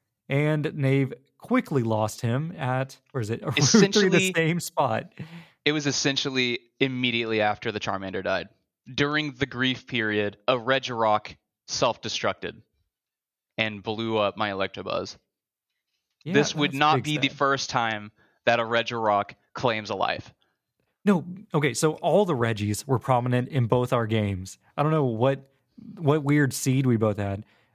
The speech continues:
Speaker 1: but many times I had Registeels, Regirocks, and Regice just popping
Speaker 2: Yep.
Speaker 1: out of the blue.
Speaker 2: They were like the fucking Rattata, basically. It was awful.
Speaker 1: All right, then next is you.
Speaker 2: <clears throat> Uh,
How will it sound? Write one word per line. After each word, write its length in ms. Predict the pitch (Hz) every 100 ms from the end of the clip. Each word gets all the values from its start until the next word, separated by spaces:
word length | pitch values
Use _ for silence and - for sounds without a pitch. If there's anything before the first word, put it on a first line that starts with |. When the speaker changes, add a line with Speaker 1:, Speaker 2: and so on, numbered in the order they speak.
| -
Speaker 1:
but 240 | 131 123
many 360 | 135 127 156 156
times 360 | 143 113 104 104
I 100 | 131
had 100 | 120
Registeels, 640 | 113 131 127 - 143 127 110
Regirocks, 600 | 120 113 117 117 110 143
and 160 | 123
Regice 640 | 120 110 104 101 98 92 - _ _ _
just 160 | 127 -
popping 280 | 127 113
Speaker 2:
Yep. 40 | 113
Speaker 1:
out 20 |
of 40 | 110
the 60 |
blue. 320 | 104 107 98 - _ _ _ _ -
Speaker 2:
They 160 | 135 127
were 140 | 123
like 240 | 120 123
the 80 | 120
fucking 520 | - 123 - 117 113
Rattata, 680 | 104 117 - 120 107 95 98 _ _ -
basically. 560 | 104 - 107 98 98
It 60 | 110
was 160 | 113 113
awful. 380 | 107 95 92 _ -
Speaker 1:
All 80 |
right, 160 | 175 165 180
then 240 | 139 123 113
next 420 | 143 - - - _ _ _ _ -
is 240 | 117 98
you. 240 | 156 202 -
Speaker 2:
<clears throat> 0 | 214 139 - 135
Uh, 380 | 131 127 123